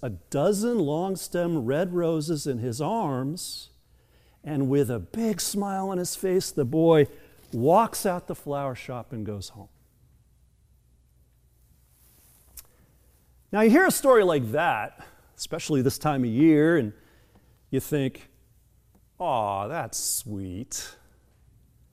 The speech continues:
That's the spirit of Christmas." And it is. That is the spirit of Christmas, and it is sweet. But you know, as nice and generous as that flower shop owner seems to be,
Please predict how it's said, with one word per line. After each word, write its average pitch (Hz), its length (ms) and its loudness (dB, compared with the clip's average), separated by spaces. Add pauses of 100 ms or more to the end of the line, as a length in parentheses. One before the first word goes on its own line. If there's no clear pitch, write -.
(600)
That's 302 300 -4
the 170 140 -2
spirit 120 580 -4
of 101 180 -10
Christmas." - 920 -12 (1500)
And 240 160 2
it 320 80 6
is. - 640 2
That 262 160 0
is 330 160 0
the 311 120 -2
spirit 165 440 2
of - 80 -4
Christmas, - 500 -8
and 220 120 -2
it 254 80 -4
is 302 180 -2
sweet. - 640 -8 (1400)
But - 180 -12
you 294 80 0
know, 320 140 4
as 185 120 4
nice 226 520 2
and 202 120 2
generous 190 640 0
as 147 180 -4
that 135 180 -4
flower 233 480 -2
shop 165 340 -4
owner 170 500 0 (240)
seems 226 520 -2
to 156 120 -6
be, 226 480 -2